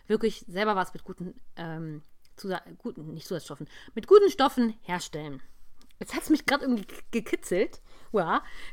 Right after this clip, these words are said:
<laughs> Ich sitze hier in meinem Baustellen-Podcast-Studio und neben mir ist irgendwie so, hier ist, glaub ich, Glaswolle und neben mir ist, was steht da drauf?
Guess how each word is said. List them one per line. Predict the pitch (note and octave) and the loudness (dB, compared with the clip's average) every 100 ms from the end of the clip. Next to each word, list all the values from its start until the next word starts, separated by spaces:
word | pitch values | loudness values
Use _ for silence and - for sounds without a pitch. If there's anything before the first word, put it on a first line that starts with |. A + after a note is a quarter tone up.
| - | 10
<laughs> | D#4+ B3 | 10 10
Ich | B3 | 4
sitze | D4 D4 | 2 2
hier | A3+ | 2
in | G3+ | 4
meinem | G3 G3+ - - - | 0 0 -6 -18 -6
Baustellen-Podcast-Studio | E3+ F#3 D4+ - G#3 G3+ G3 - C4 - F#3 F3+ - F#3 F3+ F#3+ F#4 - - - - - - _ _ - - | 4 4 4 0 0 0 -2 -6 -8 -6 -8 -8 -8 -6 -2 0 0 -4 -20 -20 -20 -20 -20 _ _ -20 -6
und | F#3+ | -2
neben | G3+ A#3 C4 | 2 4 6
mir | A#3+ A#3 - | 6 4 0
ist | A3 - | -4 -2
irgendwie | G#3 G#3+ G#3 | -2 0 0
so, | G3 G3 G3 | 0 -2 -4
hier | - | -6
ist, | A3+ - | -6 -4
glaub | F#3+ | -8
ich, | F#3 - | -8 -8
Glaswolle | E3+ F3 B3 - A#3 B3 C4 D#4+ A4+ - _ _ _ _ _ _ - | 0 2 2 -2 -4 -2 -2 -2 -4 -8 _ _ _ _ _ _ -10
und | G3+ G3 | -6 0
neben | A3+ B3 | 4 6
mir | C4 A#3 | 6 6
ist, | A3 C4+ | 4 2
was | A3 - | 0 -6
steht | A#3 | -2
da | A3 | 2
drauf? | G#3+ C4 - - | 6 6 4 -12